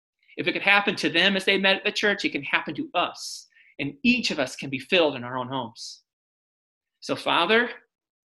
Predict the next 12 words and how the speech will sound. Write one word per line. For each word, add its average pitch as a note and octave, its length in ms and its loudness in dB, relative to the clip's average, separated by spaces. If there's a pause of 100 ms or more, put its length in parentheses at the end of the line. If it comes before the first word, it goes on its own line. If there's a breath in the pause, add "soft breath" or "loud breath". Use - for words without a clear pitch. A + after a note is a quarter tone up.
(800)
you C4 300 8
know A3+ 420 6
this E3 300 0 (100)
active A#3 500 2
threat - 500 0 (100)
that D#3 120 2
is C#3+ 140 -2
happening D#3 580 0 (300 loud breath)
right G#3+ 500 0
now. E3+ 520 -2 (1400 soft breath)
This G3 260 4
threat, A3+ 400 4